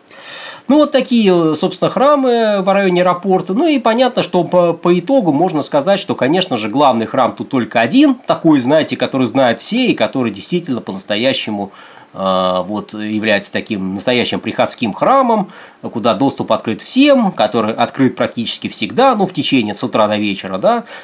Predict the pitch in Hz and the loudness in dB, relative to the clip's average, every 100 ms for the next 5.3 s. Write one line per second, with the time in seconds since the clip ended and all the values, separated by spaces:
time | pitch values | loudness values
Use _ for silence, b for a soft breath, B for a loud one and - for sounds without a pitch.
0 | - 302 - 131 202 - 104 107 135 151 | -6 -4 0 0 0 0 -2 -2 2 2
1 | 104 101 107 120 226 196 151 123 - - | 2 -2 0 0 0 -2 -2 -4 -6 -4
2 | 156 - 110 98 90 90 - - B B | -4 -2 -4 -2 -4 -6 -12 -20 B B
3 | B B - 92 92 - 107 202 110 92 | B B -8 -6 -4 -2 0 2 0 0
4 | 151 156 113 - 98 - 185 - 135 92 | -2 -2 -6 -8 -12 -10 -8 -4 -4 -6
5 | - 104 117 | -8 -4 -4